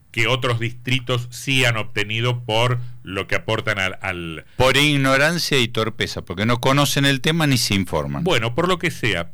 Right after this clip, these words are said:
Speaker 1: digo, esa situación de Entre Ríos, ¿invalida un proyecto como este de Val?
Speaker 2: No,
Speaker 1: Co-,
Speaker 2: no,
Speaker 1: ¿cómo?
Speaker 2: no, no, está bien, vos lo te-, yo, vos lo tenés ahora, bien. Ahora está bien,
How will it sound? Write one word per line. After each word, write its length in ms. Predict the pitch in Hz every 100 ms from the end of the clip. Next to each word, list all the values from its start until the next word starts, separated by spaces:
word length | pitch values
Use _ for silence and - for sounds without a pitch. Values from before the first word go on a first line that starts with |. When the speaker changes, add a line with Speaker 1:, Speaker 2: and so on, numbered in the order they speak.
| -
Speaker 1:
digo, 460 | 139 160 107 90 - - - - - -
esa 300 | - 220 -
situación 640 | 190 165 127 123 123 143 131
de 80 |
Entre 260 | 117 104 95
Ríos, 400 | 85 82 73 - _ _ _ _ -
¿invalida 800 | 214 196 175 170 170 240 254 175
un 160 | 131
proyecto 680 | 117 107 104 120 143 - 117
como 340 | 98 92 92
este 320 | 107 110 - 92
de 120 | 87
Val? 300 | 113 202 220
Speaker 2:
No, 240 | 107 120 123
Speaker 1:
Co-, 200 | 131 117
Speaker 2:
no, 220 | 95 143
Speaker 1:
¿cómo? 120 | 180
Speaker 2:
no, 220 | 175 156
no, 300 | 147 208 147
está 240 | 82 - 135
bien, 180 | 170 113
vos 140 | 131
lo 120 | 127
te-, 120 | - 92 78
yo, 200 | 80 117 117 - -
vos 140 | 117 139
lo 80 | 123
tenés 240 | 147 101
ahora, 280 | 82 87 78
bien. 260 | 95 71 - - - - - - - - - _ _ _
Ahora 200 | - 123
está 160 | 117 92
bien, 260 | 71 65